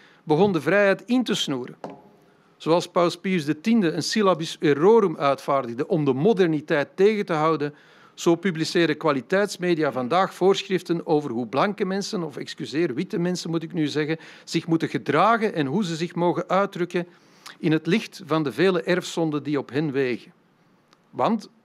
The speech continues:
zo luidt het, ons vals geloof in de rede bracht ons alleen maar een hoogmoedig eurocentrisch project van discriminatie en uitbuiting dat moet gestopt worden, vooraleer het in deze eeuw finaal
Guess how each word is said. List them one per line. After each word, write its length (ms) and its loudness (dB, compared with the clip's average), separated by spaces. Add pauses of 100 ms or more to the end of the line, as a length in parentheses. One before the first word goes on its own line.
zo 280 -4
luidt 260 0
het, 220 -8 (320)
ons 280 -8
vals 360 0
geloof 320 0
in 120 -4
de 80 0
rede 380 2 (540)
bracht 220 -4
ons 180 -6
alleen 280 0
maar 140 0
een 100 0
hoogmoedig 560 0
eurocentrisch 680 0
project 360 -4
van 180 -8
discriminatie 800 -2
en 120 -12
uitbuiting 680 0 (300)
dat 180 -4
moet 160 2
gestopt 500 0
worden, 320 -6 (400)
vooraleer 480 4
het 140 -2
in 140 -4
deze 380 4
eeuw 160 2
finaal 540 0